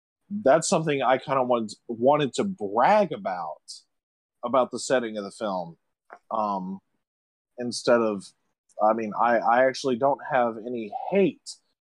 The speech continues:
for what they, the, the, the setting of the film. I actually wanted to kinda say something positive about it. So no, there's,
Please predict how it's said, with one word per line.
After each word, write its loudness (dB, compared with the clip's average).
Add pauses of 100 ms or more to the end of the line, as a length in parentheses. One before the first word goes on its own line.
(180)
for 4
what 0
they, 0
the, -6
the, 2
the 2
setting 2
of -6
the -4
film. 2
I 2
actually 0
wanted -6
to 4 (420)
kinda 4 (1120)
say 2
something 0
positive 2
about -4
it. -10
So -4
no, 2
there's, -6